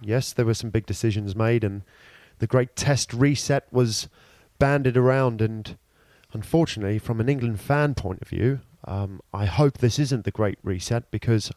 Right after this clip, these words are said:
I don't like what I see. That is for sure. And today is another one of those days. Unfortunately, we've become all too accustomed to it over this winter, and we've seen another one of them.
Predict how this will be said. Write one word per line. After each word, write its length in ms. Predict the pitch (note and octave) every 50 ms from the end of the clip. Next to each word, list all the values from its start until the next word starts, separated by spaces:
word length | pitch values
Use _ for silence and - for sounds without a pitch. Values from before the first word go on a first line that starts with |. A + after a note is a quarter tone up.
| _ _ -
I 60 | G#2+
don't 240 | A2+ C3+ C#3 A2+ -
like 260 | A#2+ A#2+ A2+ G#2+ -
what 100 | B2 B2
I 140 | A2+ A2 G#2+
see. 400 | F#2 - - D3 C3+ G#2+ E2 - - - - - - _ _ _ -
That 120 | - A#2+
is 140 | C3+ C3+ -
for 100 | - B2+
sure. 400 | A2+ - - A2+ G#2 F#2+ F2+ F2+ - -
And 380 | - G#2 G#2+ G#2 G#2 G#2 - - - _ _ _ _ _ - - - - _ _ -
today 320 | - - A#2 B2+ C3 C3 B2+
is 120 | A#2+ G#2+
another 300 | A#2+ A#2+ B2+ C3 B2 C3+
one 180 | B2 C3 C3 C3
of 60 | B2
those 200 | B2+ C3 B2+ A2+
days. 280 | - D3+ D#3 C3+ G2+ A2
Unfortunately, 420 | G2+ - A#2+ B2 - - A2 A2
we've 80 | A2+ F#2+
become 300 | A2+ - - A#2+ A#2+ B2
all 100 | B2+ B2
too 160 | - - A#2+
accustomed 680 | A2 - - A#2+ A2+ - - A#2 A2 G2+ - - F#2 - _ _ _ _ -
to 140 | - - B2+
it 120 | D3 D3+ _ _ _ - -
over 180 | A2 G#2+ G2+
this 200 | G2 A2 G#2 -
winter, 340 | A2 A#2 A#2+ - - C#3+ C3
and 160 | B2 A#2 A2+ -
we've 140 | A#2 A2+
seen 180 | - - C3+ C3
another 240 | C3 C3 C#3+ D3+ E3
one 140 | A#2+ G2 F#2
of 60 | F2+
them. 160 | E2+ -